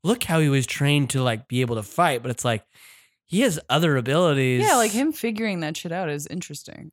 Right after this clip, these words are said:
Speaker 2: Like,
Speaker 1: Yeah, I agree.
Speaker 2: yeah.
Speaker 1: So it's, like, fun to
Speaker 2: It would be cool to have, like, a noir-y kind of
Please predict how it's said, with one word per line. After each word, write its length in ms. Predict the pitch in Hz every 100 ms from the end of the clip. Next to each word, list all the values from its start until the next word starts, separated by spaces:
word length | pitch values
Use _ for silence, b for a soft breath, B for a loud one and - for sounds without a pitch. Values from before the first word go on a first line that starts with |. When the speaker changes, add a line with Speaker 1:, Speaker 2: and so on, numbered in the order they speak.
| -
Speaker 2:
Like, 260 | 156 151
Speaker 1:
Yeah, 180 | 254 226
I 80 | 98
agree. 420 | 123 165 254 95 - -
Speaker 2:
yeah. 320 | 214 131 165 -
Speaker 1:
So 160 | - 143
it's, 200 | 135 -
like, 160 | 135 123
fun 320 | - 147 143
to 200 | 131 139 _ _ _
Speaker 2:
It 60 | 269
would 120 | 370
be 80 | 330
cool 180 | - 320
to 80 | 285
have, 120 | 233
like, 160 | 202 180
a 60 |
noir-y 640 | 170 165 160 151 151 151 147
kind 260 | - 147
of 100 | 143